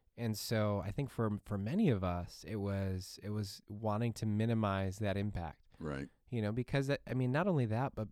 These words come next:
Speaker 1: because it's their week at camp, it's a week that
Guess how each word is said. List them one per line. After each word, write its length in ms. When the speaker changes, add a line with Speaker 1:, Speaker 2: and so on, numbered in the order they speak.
Speaker 1:
because 340
it's 180
their 140
week 180
at 120
camp, 320
it's 160
a 60
week 180
that 160